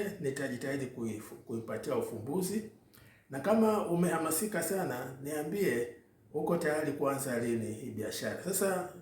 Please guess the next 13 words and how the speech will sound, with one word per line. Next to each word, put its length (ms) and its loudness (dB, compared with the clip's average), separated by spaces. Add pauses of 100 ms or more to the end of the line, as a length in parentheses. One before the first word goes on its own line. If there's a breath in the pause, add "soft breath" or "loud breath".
nina 260 -2
wito 320 2
hapa 200 0 (220)
wa 120 -6
kutoa. 540 -2 (2250 soft breath)
Kwa 160 12
hiyo, 400 12
ndugu 280 8
yangu, 520 12 (260)
usilalamike 960 12
kuwa 480 12
hakuna 460 8
ajira 560 10